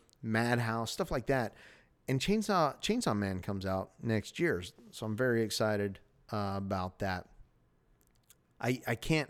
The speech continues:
<laughs> I, I looked up, you know, what anime is coming out next year to find, you know, stuff that I'm excited about, but I just don't know. I'm so out of touch with anime. That's why I need to get back into it. I need to reconnect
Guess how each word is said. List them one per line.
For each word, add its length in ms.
<laughs> 500
I, 100
I 260
looked 280
up, 340
you 120
know, 100
what 260
anime 280
is 140
coming 280
out 120
next 300
year 280
to 440
find, 920
you 140
know, 240
stuff 280
that 120
I'm 140
excited 340
about, 220
but 80
I 80
just 220
don't 200
know. 200
I'm 160
so 260
out 200
of 140
touch 380
with 140
anime. 360
That's 180
why 100
I 40
need 160
to 60
get 200
back 300
into 220
it. 80
I 80
need 180
to 100
reconnect 880